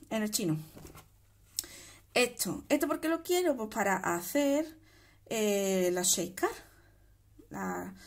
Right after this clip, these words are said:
mm, el otro día estuve buscando cinta gorda de esta, muy gruesa,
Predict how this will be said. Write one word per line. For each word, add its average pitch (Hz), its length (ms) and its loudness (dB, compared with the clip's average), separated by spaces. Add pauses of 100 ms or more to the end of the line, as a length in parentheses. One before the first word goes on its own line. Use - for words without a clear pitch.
(520)
mm, 196 580 -4
el 202 120 0
otro 196 180 0
día 240 140 -2
estuve 214 220 -2
buscando 185 340 -4
cinta 190 300 -4
gorda 262 420 -2
de 294 100 -4
esta, 294 220 -6
muy 302 280 2
gruesa, 285 400 0